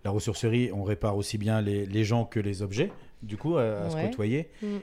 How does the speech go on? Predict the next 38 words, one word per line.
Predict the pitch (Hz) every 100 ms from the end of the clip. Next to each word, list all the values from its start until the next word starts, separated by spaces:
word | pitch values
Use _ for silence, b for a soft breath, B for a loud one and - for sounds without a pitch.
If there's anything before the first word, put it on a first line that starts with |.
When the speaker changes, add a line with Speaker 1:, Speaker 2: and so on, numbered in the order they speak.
| B -
Speaker 1:
Et, | 131 143 139 107
et | 110
là | 127 139 143
où | 120
il | 110
y |
a | 110
le | 107 101
plus | - 113 98
de | 107
monde, | 123 175 135 92
une | 90
ressourcerie | 95 101 104 107
qui | -
va, | 92 92 -
qui | 92
va |
embaucher | 87 90 -
dix | 90 101
personnes, | - - 131 147 107
on |
va | 85
dire | 87
que | -
c'est | 87 107
Speaker 2:
Mm. |
Speaker 1:
génial. | 104 107 135 123 b b b
Mais | 101
c'est-à-dire | 113 -
qu'en | 110
fait, | 143 -
plus | - 135
il |
y | 127
a |
de | 110
monde | 120 113
embauché, | 107 107 - 120